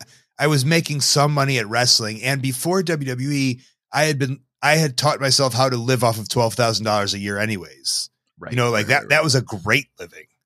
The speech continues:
Speaker 1: twelve grand, <laughs> you know? So,
Speaker 2: Yeah.
Speaker 1: um, so, you know, it, it, if I could do something and, and by monetizing, I could make an extra two grand, uh, to Jo-,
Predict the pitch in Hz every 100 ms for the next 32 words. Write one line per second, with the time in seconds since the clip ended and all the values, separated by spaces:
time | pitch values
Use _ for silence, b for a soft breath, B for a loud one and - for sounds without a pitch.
0 | _ 127 107 - 101 - 135 120 - -
1 | - - 143 120 151 131 _ b b -
2 | - 147 131 127 117 - _ _ _ -
3 | 127 127 123 120 _ _ - - 147 147
4 | 117 147 143 147 - 135 - _ _ _
5 | _ - 104 113 - 135 170 185 156 135
6 | 156 147 131 123 123 117 113 113 117 135
7 | 143 123 117 101 107 120 113 110 110 107
8 | - - 233 254 117 101 92 90 92 b
9 | b b b _ _ _ _ 120 117 113
10 | - - 127 117 117 151